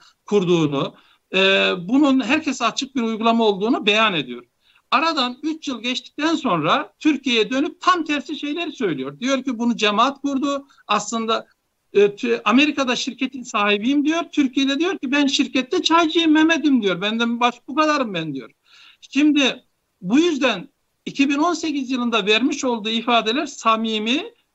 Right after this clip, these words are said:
kendi iradesine dayanan, özgür iradesiyle vermiş olduğu Amerika'daki mahkemeye karşı verilmiş bir beyan olduğu için iki bin yirmi bir yılında kendi durumunu iyileştirmek için vermiş olduğu,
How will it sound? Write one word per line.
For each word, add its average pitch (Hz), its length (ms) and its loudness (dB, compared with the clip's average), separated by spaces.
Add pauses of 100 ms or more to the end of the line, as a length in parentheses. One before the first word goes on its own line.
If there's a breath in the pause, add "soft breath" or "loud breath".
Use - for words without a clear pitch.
kendi 233 320 2
iradesine 208 720 0
dayanan, 202 580 0
özgür 220 340 0
iradesiyle 202 640 0
vermiş 214 360 2
olduğu 196 540 0
Amerika'daki 208 1700 0
mahkemeye 214 600 0
karşı 269 340 -2
verilmiş 202 480 -2
bir 170 180 -6
beyan 180 280 4
olduğu 156 260 0
için 254 460 0 (280 soft breath)
iki 262 280 0
bin 277 80 2
yirmi 262 440 2
bir 349 160 0
yılında 202 640 0 (260 soft breath)
kendi 262 360 4
durumunu 240 440 0
iyileştirmek 240 800 -2
için 214 280 -4
vermiş 214 400 2
olduğu, 190 640 2